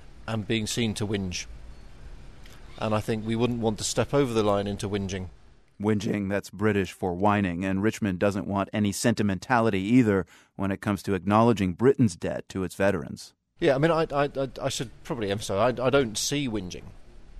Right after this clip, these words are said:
Speaker 1: It's not happening. But I think the risk is you, you push this too far. The sen-,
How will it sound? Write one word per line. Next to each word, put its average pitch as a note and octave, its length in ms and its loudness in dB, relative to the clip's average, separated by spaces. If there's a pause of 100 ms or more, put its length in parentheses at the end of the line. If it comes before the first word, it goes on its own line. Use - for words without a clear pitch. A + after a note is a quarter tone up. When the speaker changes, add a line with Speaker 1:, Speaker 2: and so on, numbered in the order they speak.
(200)
Speaker 1:
It's C#3+ 180 -6
not C3 160 -2
happening. A2 380 -6 (540)
But B2+ 120 6
I A#2 40 6
think B2+ 240 -2
the A#2 80 2
risk A#2+ 300 -2
is A2+ 160 -2
you, B2+ 200 -6 (120)
you B2+ 120 -8
push - 260 -2
this A#2 200 0
too A#2 200 -2
far. G#2 260 2
The G2 100 -6
sen-, A#2+ 240 -2